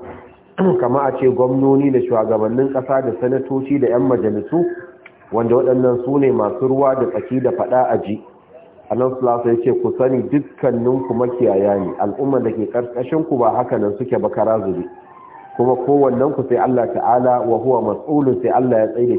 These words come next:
shi ya tambaye shi ran alkiyama akan adalci ko aka sun haka." War rajulu, haka nan an sako kasa ma mutum da yake magidanci, ra'in ala ahlihi, shi ma an bashi kiwon iyalansa,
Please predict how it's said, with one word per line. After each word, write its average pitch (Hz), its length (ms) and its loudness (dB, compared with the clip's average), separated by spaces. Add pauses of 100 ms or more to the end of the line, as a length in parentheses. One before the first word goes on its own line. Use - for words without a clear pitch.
shi 120 60 2
ya 120 140 4
tambaye 113 400 0
shi - 60 0
ran 117 180 0
alkiyama 131 640 0 (560)
akan 127 340 -2
adalci 139 560 2
ko 120 120 0
aka 117 400 -2
sun 104 160 -6
haka." 101 260 -6 (1300)
War 117 200 2
rajulu, 151 680 2
haka 165 220 0
nan 143 220 2
an 147 200 0
sako 147 400 0
kasa 160 320 0
ma 127 200 0 (520)
mutum 120 420 2
da 131 60 4
yake 135 400 4 (640)
magidanci, 127 960 0
ra'in 131 400 2
ala 131 480 2
ahlihi, 127 540 0 (300)
shi 135 180 -2
ma 135 320 2
an 135 100 0
bashi 139 300 0 (100)
kiwon 131 460 0
iyalansa, 113 580 2